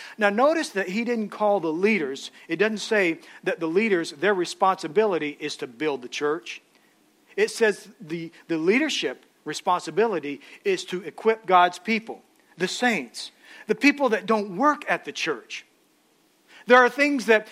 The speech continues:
as full-time ministry leader, that we have time to do to, to put things together. Our job is to,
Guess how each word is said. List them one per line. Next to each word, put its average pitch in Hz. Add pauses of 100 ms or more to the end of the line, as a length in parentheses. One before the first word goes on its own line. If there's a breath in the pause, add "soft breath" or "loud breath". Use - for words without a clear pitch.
as 202
full-time 240
ministry 220
leader, 226
that 190
we 240
have 208
time 233
to 202
do 240 (240 loud breath)
to, 240 (180)
to 208
put 294
things 240
together. 220 (160 loud breath)
Our 269
job 233 (200 loud breath)
is 214
to, 202